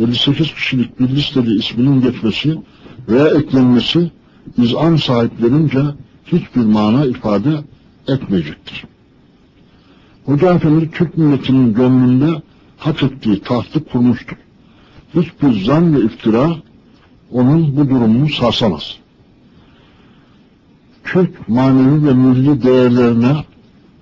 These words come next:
büyük katkılarıyla ve kültür alanındaki büyük ve başarılı girişimleriyle şimdiden bütün milletimizin derin sevgi ve hürmetini kazanmıştır.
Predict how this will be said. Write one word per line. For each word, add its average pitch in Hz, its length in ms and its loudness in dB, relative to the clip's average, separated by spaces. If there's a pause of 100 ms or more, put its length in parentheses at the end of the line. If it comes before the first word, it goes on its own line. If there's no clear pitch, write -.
(320)
büyük 143 360 0
katkılarıyla 127 840 0 (920)
ve 110 200 -2
kültür 131 440 -2
alanındaki 120 760 0 (560)
büyük 135 300 0 (640)
ve 185 200 -4
başarılı 127 480 -2
girişimleriyle 113 1040 0 (880)
şimdiden 139 720 0 (680)
bütün 135 300 -2
milletimizin 120 840 2 (400)
derin 127 400 2
sevgi 123 440 0
ve 156 100 4
hürmetini 120 540 0
kazanmıştır. 98 600 -2